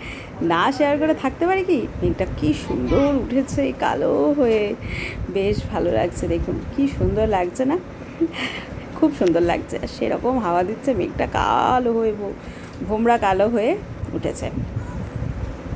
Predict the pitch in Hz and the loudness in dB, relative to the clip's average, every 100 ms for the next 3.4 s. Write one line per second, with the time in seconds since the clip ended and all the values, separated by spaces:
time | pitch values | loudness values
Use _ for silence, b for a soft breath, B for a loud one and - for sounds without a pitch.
0 | - - 202 202 - 175 170 175 175 190 | -6 -2 0 0 0 2 4 2 0 -4
1 | 208 - 359 B B B - 220 - 185 | -4 -2 -4 B B B -6 -2 -2 2
2 | 247 185 - 339 - - 311 294 202 330 | 2 2 4 2 2 2 4 4 4 2
3 | 170 170 165 - | 4 2 2 -2